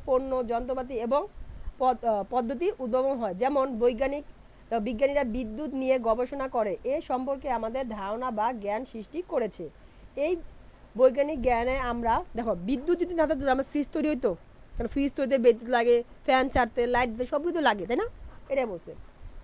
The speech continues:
এই বৈ-, আহ, বৈজ্ঞানিক জ্ঞান আবার ফ্রিজ, টেলিভিশন, মোবাইল এবং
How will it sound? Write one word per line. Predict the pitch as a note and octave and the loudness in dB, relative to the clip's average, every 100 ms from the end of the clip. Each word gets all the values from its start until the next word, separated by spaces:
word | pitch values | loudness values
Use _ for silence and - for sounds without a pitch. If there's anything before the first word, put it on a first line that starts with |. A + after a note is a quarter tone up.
| - - - | -16 -12 -4
এই | D#4+ | -2
বৈ-, | E4 D4+ C4 | 2 4 4
আহ, | B3+ A#3 G#3+ | 4 4 4
বৈজ্ঞানিক | A#3 B3 C#4+ D#4+ B3 | 4 4 2 0 0
জ্ঞান | C4 C#4+ | 0 0
আবার | C4+ A#3+ A#3+ F#4 | -2 2 2 0
ফ্রিজ, | - - B3+ C#4 B3+ - | -4 -8 -6 -4 -6 -4
টেলিভিশন, | B3+ C4 C4 B3+ A#3+ | -2 -2 -4 -4 -2
মোবাইল | A#3 B3 B3 A#3+ G#3+ | 0 0 2 0 0
এবং | B3+ C#4+ C4 | -2 0 0